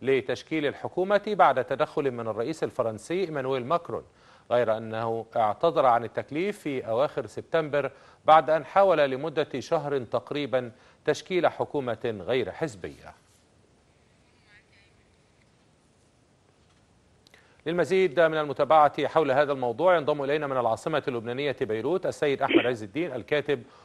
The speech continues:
والمحلل السياسي. سيد أحمد، يعني بعد التحية، يعني كيف تنظر، آه، إلى، آه، أمر تشكيل الحكومة، آه، المرتقب الذي تحدد له، آه، اجتماع في البرلمان في منتصف الشهر الحالي.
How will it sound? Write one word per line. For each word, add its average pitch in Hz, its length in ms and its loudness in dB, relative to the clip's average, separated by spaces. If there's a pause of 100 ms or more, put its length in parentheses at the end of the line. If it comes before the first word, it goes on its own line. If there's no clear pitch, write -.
(140)
والمحلل 139 640 2
السياسي. 117 580 -2 (340)
سيد 170 240 4
أحمد، 190 300 4
يعني 147 220 6
بعد 156 180 10
التحية، 175 420 0
يعني 147 240 4
كيف 170 300 0
تنظر، 170 560 0 (460)
آه، 131 160 4
إلى، 170 260 0
آه، 143 560 6
أمر 190 220 6
تشكيل 156 600 0
الحكومة، 131 1000 4 (340)
آه، 123 300 8
المرتقب 156 640 4
الذي 143 300 4
تحدد 139 440 2
له، 147 420 2
آه، 117 320 4 (280)
اجتماع 147 420 4
في 147 100 0
البرلمان 127 560 0
في 165 140 -6
منتصف 143 520 -2
الشهر 113 380 -4
الحالي. 85 280 -12